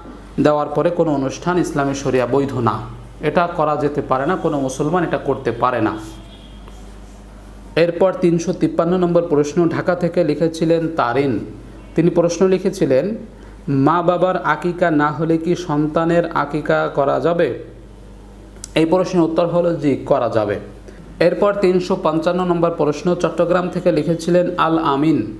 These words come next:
তিনি প্রশ্ন লিখেছিলেন, "পর্দাশীল নারীর দিকে তাকানো কি জায়েজ আছে?" এই প্রশ্নের উত্তর হলো, আপনার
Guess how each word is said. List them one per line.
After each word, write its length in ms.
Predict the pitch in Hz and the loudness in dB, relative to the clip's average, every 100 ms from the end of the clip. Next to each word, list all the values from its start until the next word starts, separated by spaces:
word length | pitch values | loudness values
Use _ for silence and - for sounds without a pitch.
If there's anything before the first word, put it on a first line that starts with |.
| - - - | -16 -8 0
তিনি 200 | 180 190 | 2 2
প্রশ্ন 440 | 175 170 170 185 | 2 2 2 2
লিখেছিলেন, 580 | 175 175 160 143 139 143 143 | 2 0 0 2 2 0 0
"পর্দাশীল 580 | 160 165 175 175 185 180 | 0 2 0 0 0 0
নারীর 400 | 156 147 151 139 | 2 2 0 -2
দিকে 220 | 151 165 | -2 0
তাকানো 440 | 160 135 151 147 | 0 0 0 0
কি 200 | 147 156 | 0 0
জায়েজ 300 | 127 120 151 | 2 2 2
আছে?" 320 | 175 175 151 - - - - - - - - - - - - - - | 0 0 -2 -4 -14 -18 -18 -18 -18 -18 -16 -16 -16 -16 -16 -4 0
এই 80 | 170 | 2
প্রশ্নের 360 | 180 165 185 | 2 2 2
উত্তর 260 | 170 175 175 | 2 2 2
হলো, 640 | 180 156 151 170 185 185 - - - - - - - - - | 2 2 2 2 0 -2 -8 -16 -20 -20 -18 -16 -16 -8 0
আপনার 340 | 156 - 190 | 2 4 0